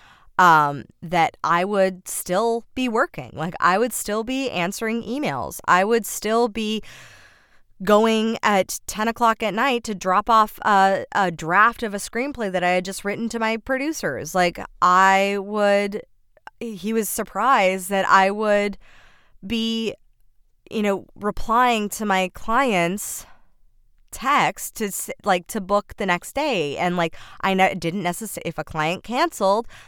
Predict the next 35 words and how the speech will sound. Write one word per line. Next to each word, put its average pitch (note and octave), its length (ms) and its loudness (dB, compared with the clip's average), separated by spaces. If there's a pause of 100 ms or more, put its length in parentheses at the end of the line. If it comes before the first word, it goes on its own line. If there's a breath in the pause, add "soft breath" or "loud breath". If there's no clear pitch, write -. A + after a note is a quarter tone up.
like, F#3 220 0
I F#3+ 140 0
had F#3+ 220 -2
a G#3 60 -4
six - 320 -8
A A3 180 0
M A#3+ 340 0 (260 soft breath)
opening, G#3+ 640 2
I E3+ 180 6
would G3+ 140 -2
try F#3+ 180 0
to F#3+ 80 -4
fill C#4 300 2
that. C#3 320 -2 (720 soft breath)
So G#3 580 4 (480 soft breath)
it A3+ 220 2
was, F#3+ 960 4 (180)
he G#3 240 -6
saw, B3 400 2
he, A3 300 -8 (340)
a-, - 200 -2
and G3+ 160 2
it G3+ 80 -2
was G3+ 100 -6
such - 220 -6
an A#3+ 80 -2
interesting G3+ 340 -6
perspective - 500 -2
for G3 140 -6
me C4+ 240 -4
'cause F#3+ 260 -8
I A3+ 420 6 (760 soft breath)
had G#3+ 160 -4
never G#3+ 340 2
seen F#3+ 800 -4